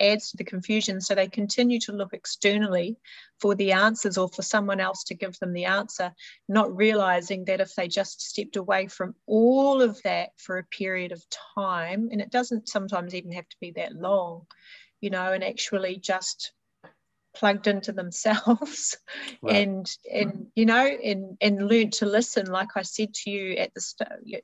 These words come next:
Speaker 1: earlier on, is that our body has the answers as well. You know, there's, everything's within us. So if we learn to listen to the cues of our body, how our body, I always talk about, I get truth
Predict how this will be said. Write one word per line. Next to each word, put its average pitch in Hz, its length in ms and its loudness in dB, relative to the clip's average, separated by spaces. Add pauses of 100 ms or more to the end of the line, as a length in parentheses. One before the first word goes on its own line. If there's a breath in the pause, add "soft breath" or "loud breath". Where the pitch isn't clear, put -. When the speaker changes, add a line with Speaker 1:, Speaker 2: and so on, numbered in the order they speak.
Speaker 1:
earlier 196 340 2
on, 196 240 2
is 180 200 -6
that 180 220 2
our 202 160 0
body 196 640 2
has 202 280 0
the 175 160 -2
answers 185 680 -2
as 180 180 -8
well. 175 480 0 (260)
You 180 120 -6
know, 180 240 -4
there's, 190 300 -10
everything's 214 560 -4
within 185 260 -4
us. - 320 -8
So 185 280 0
if 185 120 -4 (320 loud breath)
we 220 80 6
learn 214 260 4
to - 120 -2
listen 202 360 -2
to - 140 -10
the 180 60 -4
cues 202 400 -4
of 175 100 -10
our 175 140 2
body, 190 380 0
how 190 180 2
our 180 100 0
body, 185 300 0
I 202 80 6
always 208 260 4
talk - 240 -10
about, - 220 -4 (200)
I 190 100 2
get 185 260 -4
truth 226 300 2